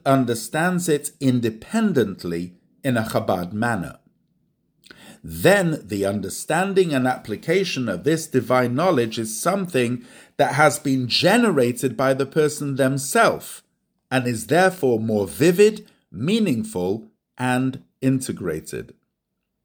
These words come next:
They are not just a recipient of Chassidus, rather they are Hasidus. Thus, a primary contribution of Hasidus Chabad is the transformative opportunity.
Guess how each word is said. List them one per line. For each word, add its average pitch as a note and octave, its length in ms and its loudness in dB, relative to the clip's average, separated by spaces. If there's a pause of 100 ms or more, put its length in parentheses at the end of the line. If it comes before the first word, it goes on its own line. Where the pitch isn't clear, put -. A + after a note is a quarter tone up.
(420)
They C3+ 160 8
are B2+ 120 4
not D#3+ 280 0
just C#3+ 300 0
a A2+ 80 2
recipient B2 1000 0
of G2 160 -4
Chassidus, F2 720 -6 (500)
rather G#2+ 600 4 (380)
they G#2+ 480 0
are G2+ 280 0
Hasidus. - 920 -10 (1300)
Thus, F3 540 2 (300)
a A#2+ 160 0
primary D#3+ 840 0
contribution C#3 1040 -4
of B2 180 -2
Hasidus C#3+ 580 -4
Chabad F2+ 560 -2 (480)
is C#3 200 0
the C#3+ 100 2
transformative B2+ 1500 0
opportunity. A#2+ 880 -4